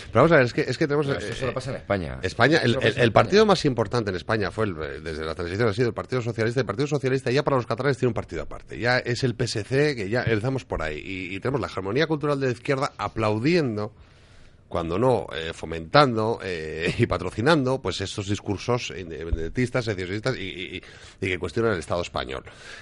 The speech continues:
Speaker 1: Eh, entonces, eh, el complejo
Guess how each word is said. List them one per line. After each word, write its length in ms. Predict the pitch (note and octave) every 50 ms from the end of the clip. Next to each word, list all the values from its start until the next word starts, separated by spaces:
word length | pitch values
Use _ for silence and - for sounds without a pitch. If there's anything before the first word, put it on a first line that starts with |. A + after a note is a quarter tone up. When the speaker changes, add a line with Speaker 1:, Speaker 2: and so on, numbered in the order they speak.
| - -
Speaker 1:
Eh, 440 | - G2+ G2+ G2 G2 F#2+ F#2+ F#2+ -
entonces, 840 | - G#2 G2 F#2+ F2 - - B2 B2+ A2 - - F#2+ E2+ - - - -
eh, 300 | - D#2 E2+ D#2 D#2 -
el 200 | - - F2+ E2 -
complejo 600 | - F#2+ F#2 D#2 - C3 D3+ - - - D2+ -